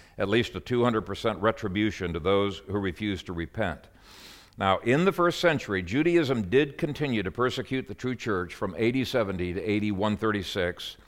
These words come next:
at which time it was almost wiped off the face of the map. The point is, God's patience only lasts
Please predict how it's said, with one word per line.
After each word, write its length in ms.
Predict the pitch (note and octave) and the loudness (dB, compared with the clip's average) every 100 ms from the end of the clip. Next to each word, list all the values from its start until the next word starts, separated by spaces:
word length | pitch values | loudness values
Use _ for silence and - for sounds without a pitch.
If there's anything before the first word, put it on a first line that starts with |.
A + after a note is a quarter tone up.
| - - - | -20 -14 -2
at 180 | A2+ | 0
which 280 | A2 D3 - | 2 0 0
time 480 | - A#2+ G2+ F2+ F#2 | -2 2 2 0 -2
it 100 | G2 | -2
was 180 | A#2 F#2+ | -2 2
almost 340 | G#2+ A#2 G2 F2 | 2 2 0 0
wiped 400 | G2 A#2 - - | 2 2 -2 -2
off 260 | G2+ G2+ - | 2 2 -2
the 100 | F#2+ | -6
face 320 | G#2+ G2 - | -4 -4 -6
of 100 | F2 | -8
the 60 | F2 | -4
map. 380 | E2+ C#2 - - _ _ _ - _ _ _ | -4 -6 -12 -20 _ _ _ -20 _ _ _
The 60 | F2 | -2
point 320 | A#2 C3+ A#2 | 0 2 2
is, 160 | G#2 | 0
God's 320 | E2 A2+ A#2 - | 4 6 6 2
patience 560 | C3 B2+ - F#2+ F#2 | -2 -2 -2 -6 -4
only 260 | F#2+ F#2+ F#2+ | -4 -2 -2
lasts 640 | F#2 F#2+ F2+ - - | 0 0 -2 -10 -14